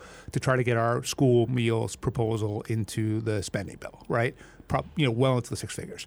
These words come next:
Um, but it's because I believe that Kirsten Sinema or Debbie Stabenow or Pete Aguilar,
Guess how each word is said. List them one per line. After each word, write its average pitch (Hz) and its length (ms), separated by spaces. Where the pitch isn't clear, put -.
Um, 127 480
but 147 100
it's 135 100
because 175 420
I 151 100
believe 160 500
that 127 320
Kirsten 107 340
Sinema 135 480
or 101 140
Debbie 123 300
Stabenow 127 600
or 110 160
Pete - 280
Aguilar, 135 520